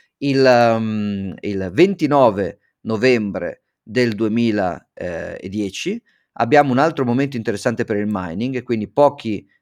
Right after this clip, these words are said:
mesi dopo, il diciotto luglio, abbiamo un primo blocco con la C-, G P U, quindi non è più vero che una C P U, un voto, come diceva Satoshi, non è già più vero dal luglio duemiladieci, non è ancora più, no, è ancora meno vero dal ventise-, nove-,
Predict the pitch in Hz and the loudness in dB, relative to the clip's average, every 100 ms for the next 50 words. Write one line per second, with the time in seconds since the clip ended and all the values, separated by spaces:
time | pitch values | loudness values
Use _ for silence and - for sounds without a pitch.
0 | - 110 131 110 110 117 113 - 98 87 | -8 0 0 0 0 2 2 0 -6 -4
1 | 87 64 95 92 - 135 139 117 151 165 | -6 -8 -10 -6 2 2 2 0 2 4
2 | 160 147 117 110 117 117 107 98 113 110 | 4 2 2 0 -2 -2 -2 2 2 2
3 | - 95 107 90 - 120 113 120 107 101 | -4 -6 -4 -4 -4 -6 -6 -6 -4 -2
4 | 147 123 104 104 113 117 123 113 143 110 | -2 -2 -2 -2 -2 -2 0 4 6 6
5 | 92 - _ _ - 104 - 139 120 104 | 0 -6 _ _ -6 -6 -2 0 2 0
6 | - 123 110 120 113 - - 104 98 95 | -4 -6 0 2 2 -2 -8 -6 -2 -2
7 | 90 139 139 95 87 101 90 85 73 _ | -2 -4 -4 -8 -6 -4 -4 -4 -8 _
8 | _ - 87 64 - 143 - 98 87 - | _ -14 -10 -10 -10 -10 -8 -8 -8 -6
9 | 98 101 98 104 101 90 92 104 98 90 | -6 -4 -2 -2 -2 -4 -4 -4 -2 -4
10 | - _ - 98 92 87 - 65 - 175 | -6 _ -10 -8 -6 -8 -8 -12 -10 -12
11 | _ _ _ - 123 135 139 139 220 185 | _ _ _ -4 0 2 0 4 4 4
12 | 131 98 113 - 127 123 190 123 139 123 | 2 -2 -2 0 0 2 4 4 4 4
13 | 139 127 101 101 98 110 117 107 135 131 | 6 4 2 -4 -4 -4 -6 -4 -4 0
14 | 131 110 | 0 -2